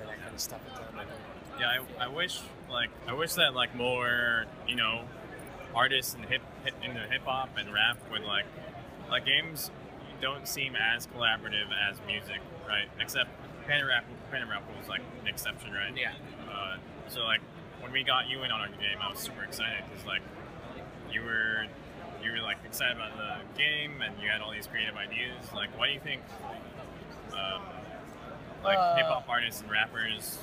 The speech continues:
Speaker 2: aren't involved as much
Speaker 1: Being,
Speaker 2: in video games
Speaker 1: um,
Speaker 2: and stuff?
Speaker 1: being a true creative and creative
Speaker 2: Yeah.
Speaker 1: are different things,
Speaker 2: Yeah.
Speaker 1: and, like, I think that I've met a, I've been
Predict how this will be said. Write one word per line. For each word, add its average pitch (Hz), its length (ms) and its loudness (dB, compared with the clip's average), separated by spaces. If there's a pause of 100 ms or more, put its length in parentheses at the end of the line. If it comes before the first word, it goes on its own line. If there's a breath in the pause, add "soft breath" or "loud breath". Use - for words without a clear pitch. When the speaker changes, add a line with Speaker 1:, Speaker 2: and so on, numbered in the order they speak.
(140)
Speaker 2:
aren't 107 260 2 (280)
involved 104 480 -4
as - 100 -12
much 95 260 -4 (180)
Speaker 1:
Being, 196 300 2
Speaker 2:
in 185 40 -2
video 170 140 2
games 151 280 2
Speaker 1:
um, 135 60 -10
Speaker 2:
and 131 100 -8
stuff? 87 220 -4 (640)
Speaker 1:
being 190 280 0
a - 40 2
true 156 440 -6 (400)
creative 139 560 0
and 127 100 -4 (120)
creative 127 440 -4 (340)
Speaker 2:
Yeah. 101 120 0
Speaker 1:
are 110 320 -4 (100)
different 117 360 -8
things, 120 440 -4
Speaker 2:
Yeah. - 160 0
Speaker 1:
and, - 160 -8
like, 101 260 -6
I 98 100 -6 (100)
think 131 140 -6 (100)
that 113 160 -2 (1500)
I've 160 100 2
met 160 180 4
a, 151 180 6
I've 139 200 6
been 139 200 -2